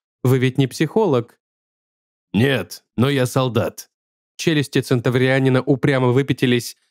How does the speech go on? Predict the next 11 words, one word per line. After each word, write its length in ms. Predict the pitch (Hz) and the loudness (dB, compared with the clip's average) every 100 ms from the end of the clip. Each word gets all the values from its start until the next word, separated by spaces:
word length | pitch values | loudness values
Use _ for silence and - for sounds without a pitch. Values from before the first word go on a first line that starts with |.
| _ | _
когда 220 | 147 123 | -6 -2
его 200 | 135 127 | 0 0
голос 340 | 131 143 143 - | 0 2 0 -2
прогрохотал 640 | - 120 127 - 127 127 | -4 -2 -2 -2 -2 0
над 180 | 123 120 | 0 0
залом. 460 | 104 95 87 80 82 _ _ _ - | 0 -2 -2 -8 -14 _ _ _ -4
Я 160 | 143 156 | -2 0
не 140 | 147 | 2
разбираюсь 580 | 139 131 147 147 123 - | 0 0 0 0 -2 0
в 60 | |
уравнениях, 680 | 123 120 123 123 107 90 - | 0 2 2 0 0 -2 -6